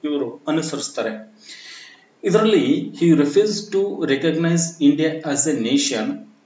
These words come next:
and insult Indian nationalist. ಇವರು ಒಂದು ದೇಶವನ್ನು, ಈ ಭಾರತವನ್ನು ದೇಶವನ್ನಾಗಿ ರೆಕಗ್ನೈಸ್ ಮಾಡ್ಲಿಕ್ಕೆ ಇವರು ಒಪ್ಪೋದಿಲ್ಲ. ಮತ್ತೆ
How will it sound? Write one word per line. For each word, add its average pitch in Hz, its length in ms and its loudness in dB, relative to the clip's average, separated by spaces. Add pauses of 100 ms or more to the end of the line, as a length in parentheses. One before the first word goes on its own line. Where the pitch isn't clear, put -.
(160)
and 190 360 -4 (2500)
insult 185 560 6 (180)
Indian 185 400 8
nationalist. 143 840 2 (600)
ಇವರು 180 260 0 (520)
ಒಂದು 143 340 0
ದೇಶವನ್ನು, 175 880 0
ಈ 151 200 -2
ಭಾರತವನ್ನು 147 680 -4
ದೇಶವನ್ನಾಗಿ 139 680 0
ರೆಕಗ್ನೈಸ್ 120 680 -8
ಮಾಡ್ಲಿಕ್ಕೆ 110 640 -8 (120)
ಇವರು 117 240 -10
ಒಪ್ಪೋದಿಲ್ಲ. 123 720 -8
ಮತ್ತೆ 139 360 -8